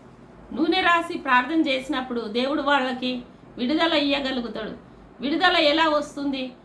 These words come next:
నువ్వు యేసు నామంలో విడుదల ఉంది, విడుదల ఉంది కాబట్టి వాళ్ళని విడిపించే సామర్థ్యము,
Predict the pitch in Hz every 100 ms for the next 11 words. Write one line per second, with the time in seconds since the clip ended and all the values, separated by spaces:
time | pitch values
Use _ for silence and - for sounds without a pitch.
0 | - - - 285 285 294 320 359 349 339
1 | 330 330 320 285 262 311 311 277 254 247
2 | 233 - - - - - 247 302 339 349
3 | 311 302 302 294 247 254 269 294 339 359
4 | - - - - - 208 269 294 285 254
5 | - - - - 226 285 381 359 381 370
6 | 285 285 269 240 262 269